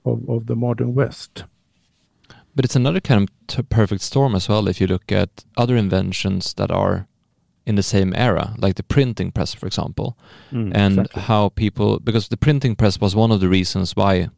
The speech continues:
Speaker 2: Protest-, Protestantism grew, because then people could read, read the Bible for themselves,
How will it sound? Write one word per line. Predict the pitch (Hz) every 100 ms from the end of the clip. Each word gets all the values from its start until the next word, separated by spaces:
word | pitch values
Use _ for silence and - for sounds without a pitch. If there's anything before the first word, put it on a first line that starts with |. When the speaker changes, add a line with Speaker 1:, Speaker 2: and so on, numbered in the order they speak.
| -
Speaker 2:
Protest-, | 120 - 101 101 90 -
Protestantism | 131 110 - 95 90 95
grew, | 92 92 92
because | 95 95 -
then | 101
people | - 101 98
could | - 95
read, | 87 90 -
read | 104 113 98
the |
Bible | 95 90 92
for | - 87
themselves, | 87 - - -